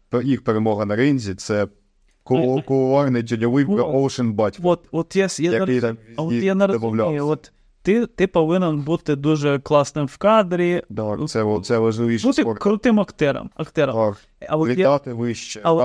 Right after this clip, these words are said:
Speaker 1: падати.
Speaker 2: а от я не розумію, от у вас бій за титул. А як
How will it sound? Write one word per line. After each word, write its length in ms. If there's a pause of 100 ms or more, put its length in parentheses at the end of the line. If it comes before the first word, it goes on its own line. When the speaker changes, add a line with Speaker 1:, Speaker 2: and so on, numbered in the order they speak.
(120)
Speaker 1:
падати. 400
Speaker 2:
а 100
от 200
я 100
не 120
розумію, 580
от 220 (100)
у 100
вас 420
бій 180
за 160
титул. 500 (640)
А 340 (600)
як 400